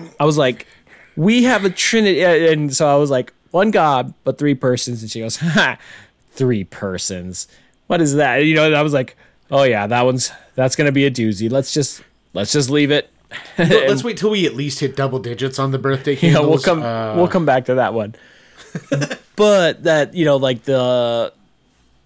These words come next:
Speaker 1: the earth is, under the earth is hell, the earth is life, and then the sky is heaven. You know, and that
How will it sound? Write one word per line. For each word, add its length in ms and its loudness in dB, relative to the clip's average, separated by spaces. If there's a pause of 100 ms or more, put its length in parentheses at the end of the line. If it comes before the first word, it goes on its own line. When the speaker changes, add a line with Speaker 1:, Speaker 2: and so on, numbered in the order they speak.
(120)
Speaker 1:
the 160 -4 (400)
earth 500 -2
is, 300 -4 (120)
under 260 2
the 100 0
earth 260 -4
is 180 -6
hell, 680 -4
the 100 -12
earth 500 -6 (440)
is 160 -8
life, 520 -2
and 180 -10
then 320 -8 (320)
the 80 -8
sky 560 -2
is 240 -12
heaven. 380 -12 (1400)
You 120 -6
know, 180 -4
and 140 -6
that 160 -6